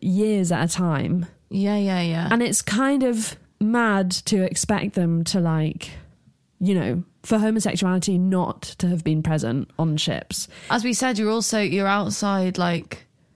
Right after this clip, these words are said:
Speaker 2: the normal bounds of the law,
Speaker 1: Yeah,
Speaker 2: right?
Speaker 1: exactly. Exactly. So it's like, okay, if you're throwing aside societal constraints of one kind, like living on land, being governed by institutions,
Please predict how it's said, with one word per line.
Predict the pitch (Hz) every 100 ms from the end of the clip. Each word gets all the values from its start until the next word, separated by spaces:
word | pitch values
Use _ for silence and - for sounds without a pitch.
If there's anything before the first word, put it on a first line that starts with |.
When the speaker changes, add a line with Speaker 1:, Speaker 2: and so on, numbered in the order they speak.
| _ _ -
Speaker 2:
the | 180
normal | 175 175 165 160 156 147
bounds | - 170 165 151
of | 147
the | 160
law, | 165 170 113 165 170
Speaker 1:
Yeah, | 220 185
Speaker 2:
right? | 156 202
Speaker 1:
exactly. | 247 208 392 - 175 160 - - -
Exactly. | 180 180 330 277
So | 226 240
it's | 226
like, | 233 196
okay, | 240 247 226
if | 208
you're | 220 233 226 226
throwing | 214 233 226 220
aside | - 208 196 190 190
societal | - 180 185 185 175 180
constraints | 170 185 170 180 175 185
of | - 180 165
one | 196 196
kind, | 202 156 147 143 170 208 - - - _ _ -
like | 160
living | 170 180 170
on | 160 156
land, | 165 165 165 170 180 - - - -
being | 185 175 165
governed | 165 156 151 151 160 165
by | - 151 151
institutions, | 143 165 - 170 180 165 170 170 190 202 -